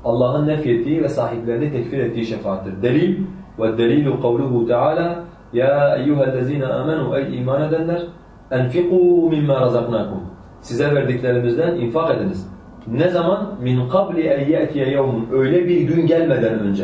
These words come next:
Peki o günün sıfatı nedir? لَا بَيْعٌ فِيهِ Onda alışveriş yoktur. وَلَا خُلَّةٌ Onda dostluk yoktur. وَلَا شَفَاعَةٌ Ve onda şefaat yoktur.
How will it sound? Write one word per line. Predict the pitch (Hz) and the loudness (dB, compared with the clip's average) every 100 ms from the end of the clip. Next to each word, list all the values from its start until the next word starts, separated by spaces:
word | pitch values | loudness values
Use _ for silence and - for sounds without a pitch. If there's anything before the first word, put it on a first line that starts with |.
| 90 - | -6 -2
Peki | 135 170 | 0 2
o | 151 | 2
günün | 156 170 | 2 0
sıfatı | - - 156 196 | 0 0 0 2
nedir? | 196 175 185 - - - - 113 | 0 0 -2 -6 -12 -18 -8 2
لَا | 147 151 | 2 2
بَيْعٌ | 165 165 160 | -2 0 0
فِيهِ | 165 156 120 - - | 2 2 0 -4 -6
Onda | 113 131 | -2 2
alışveriş | 135 135 139 143 165 | 2 0 -2 -2 0
yoktur. | 160 - - - 98 | 0 -2 -6 -8 -6
وَلَا | 110 135 156 | -2 0 0
خُلَّةٌ | 151 165 - 139 - | 2 2 0 -4 -4
Onda | 113 120 127 | -2 0 2
dostluk | 131 147 151 | 0 -2 -2
yoktur. | 165 170 185 185 - - - - 117 | 0 2 0 -2 -10 -18 -20 -16 -2
وَلَا | 131 139 139 127 | 0 2 2 0
شَفَاعَةٌ | 127 123 139 135 131 160 156 - - - - | -2 0 0 0 2 2 0 -2 -4 -10 -4
Ve | 123 | 0
onda | 120 120 139 139 | 0 2 0 0
şefaat | 127 123 107 107 | -2 0 0 0
yoktur. | 147 147 165 | -2 -2 -2